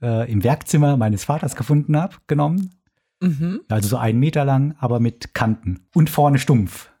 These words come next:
Speaker 1: Äh, also wenn du von vorne auf den Pfeil drauf gucktest, dann war der Querschnitt ein Quadrat.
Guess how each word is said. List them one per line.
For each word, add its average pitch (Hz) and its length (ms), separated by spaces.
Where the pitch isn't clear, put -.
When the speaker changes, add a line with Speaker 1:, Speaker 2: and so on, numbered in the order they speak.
Speaker 1:
Äh, 123 60
also 131 300
wenn 143 120
du 147 60
von 131 180
vorne 160 300
auf 143 80
den 135 120
Pfeil 135 260
drauf 131 320
gucktest, - 420
dann 139 520
war 127 120
der 117 120
Querschnitt 147 540
ein 123 380
Quadrat. - 580